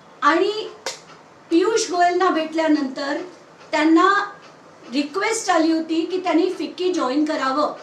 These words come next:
म्हणून त्यांनी फिक्कीची मेंबरशिप स्वीकारली. त्यांना इन्व्हिटेशन आलं, जे त्यांनी स्वीकारलं. त्यानंतर मित्राचं इन्व्हिटेशन आलं,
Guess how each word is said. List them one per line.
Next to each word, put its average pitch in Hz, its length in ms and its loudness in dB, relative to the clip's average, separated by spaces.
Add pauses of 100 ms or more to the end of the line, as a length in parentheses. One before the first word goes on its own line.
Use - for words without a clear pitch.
(500)
म्हणून 349 340 2
त्यांनी 370 240 4
फिक्कीची 381 600 -4
मेंबरशिप 320 640 2
स्वीकारली. 320 960 0
त्यांना 285 240 -2
इन्व्हिटेशन 339 640 -4
आलं, 320 360 2 (380)
जे 330 140 -2
त्यांनी 311 260 0
स्वीकारलं. 330 720 -2 (480)
त्यानंतर 339 560 4
मित्राचं 359 540 2
इन्व्हिटेशन 359 580 0
आलं, 339 380 4